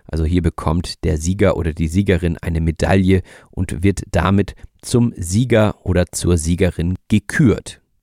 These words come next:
Er oder sie bekommt also den Titel. Und laut der aktuellen pisa-Studie werden wir wahrscheinlich nicht zum Sieger gekürt,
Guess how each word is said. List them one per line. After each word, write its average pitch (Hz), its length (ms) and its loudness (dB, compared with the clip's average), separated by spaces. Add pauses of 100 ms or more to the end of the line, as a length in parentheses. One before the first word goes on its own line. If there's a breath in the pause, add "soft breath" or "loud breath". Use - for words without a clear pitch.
(140)
Er 120 180 2
oder 117 140 4
sie 90 160 -4
bekommt 87 380 -2
also 82 240 -4
den 98 240 -2
Titel. - 380 0 (340)
Und 127 240 2
laut 95 440 0
der 98 120 2
aktuellen 95 460 -2
pisa-Studie 92 880 0 (320 loud breath)
werden 90 240 2
wir 85 100 4
wahrscheinlich 85 520 0
nicht - 420 -2
zum 104 180 2
Sieger 120 380 2
gekürt, 107 560 2